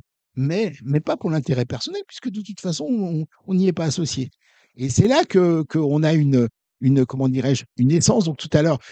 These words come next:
une motivation. Vous me disiez, alors, qu'est-ce qui vous a poussé à revenir ? Ben, ce qui m'a poussé à revenir, c'est que moi, j'étais patron d'une petite entreprise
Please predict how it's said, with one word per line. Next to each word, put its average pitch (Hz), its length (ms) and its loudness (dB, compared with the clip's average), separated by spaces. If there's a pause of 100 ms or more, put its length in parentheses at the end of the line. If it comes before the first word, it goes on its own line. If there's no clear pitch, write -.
une 127 120 2
motivation. 165 520 0
Vous 185 120 2
me 151 60 0
disiez, 165 280 2
alors, 165 200 4
qu'est-ce - 180 -6
qui - 80 -10
vous 170 120 0
a 156 60 2
poussé 170 280 2
à 135 80 4
revenir ? 120 400 4 (340)
Ben, - 160 -16
ce - 60 4
qui 151 120 -8
m'a 135 120 -6
poussé 135 260 -2
à 120 40 0
revenir, 135 340 2
c'est 127 120 -2
que - 80 -8
moi, 143 100 0
j'étais 120 280 -2
patron 147 300 -2
d'une 117 160 4
petite 135 300 -6
entreprise 113 520 -4